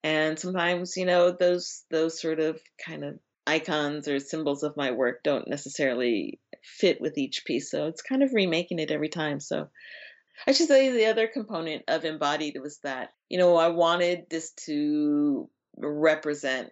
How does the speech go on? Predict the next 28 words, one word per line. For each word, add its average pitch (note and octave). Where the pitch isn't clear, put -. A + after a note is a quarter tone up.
kind C3+
of C3
this -
really C#4
enriched, E3
culturally F3
enriched C#3+
place C#3
that -
we A#2
live A2
in, E2
Los -
Angeles, -
and -
that, -
you -
know, B2
we've A#2+
got -
such -
diversity, C3+
people -
from D3
all C3+
over C3+
the C3+
world. C3